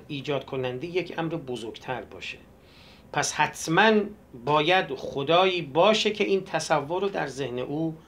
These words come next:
کاشته باشه، به تعبیر من، یا جا گذاشته باشه. خب، این عرض می شود که، اه، استدلال دکارت و بعد از اینجا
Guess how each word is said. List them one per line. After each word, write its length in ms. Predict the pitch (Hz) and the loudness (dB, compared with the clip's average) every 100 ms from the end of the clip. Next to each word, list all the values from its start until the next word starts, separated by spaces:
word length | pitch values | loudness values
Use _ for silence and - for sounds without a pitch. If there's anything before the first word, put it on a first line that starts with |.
| - - _ - | -20 -20 _ -14
کاشته 600 | - 165 151 - - 190 | 0 4 4 4 6 4
باشه، 320 | 117 104 - | 4 -2 -6
به 100 | 110 | -8
تعبیر 460 | 104 - - 101 90 | -10 -12 -12 -14 -14
من، 200 | 95 95 - - - - | -14 -16 -20 -20 -20 -6
یا 340 | 139 151 156 156 131 - - - - 151 | 2 4 4 0 -12 -18 -20 -20 -20 -14
جا 360 | 123 160 185 151 | 2 8 8 8
گذاشته 540 | 120 101 92 - - | 4 -8 -8 -8 -10
باشه. 300 | - - - - - _ - - - - _ - | -16 -18 -18 -18 -20 _ -20 -20 -20 -20 _ -20
خب، 340 | - - 190 - - - - - - - - - - - - - - - - | -4 0 0 0 -20 -20 -20 -20 -20 -20 -20 -20 -20 -20 -20 -20 -20 -10 2
این 140 | 240 | 6
عرض 200 | 240 220 | 6 6
می 80 | 226 | 4
شود 340 | 226 220 214 | 8 8 8
که، 420 | 214 214 208 202 - - - - - - - - - - | 8 6 8 4 -2 -20 -20 -20 -20 -20 -20 -20 -20 -8
اه، 440 | 160 147 143 139 - - - - - - - | -4 0 0 0 -4 -12 -20 -20 -16 -14 -6
استدلال 720 | - - 147 165 190 180 160 - - - - 139 139 | -2 2 4 6 6 6 4 2 -10 -20 -14 -2 2
دکارت 500 | 156 190 214 214 180 165 160 - - - 135 | 4 8 8 8 6 6 6 0 -18 -14 2
و 140 | 143 180 | 6 8
بعد 340 | 202 240 - - - - | 10 8 6 -4 -12 0
از 180 | 165 165 | 2 4
اینجا 600 | 185 160 202 233 226 | 4 6 8 8 8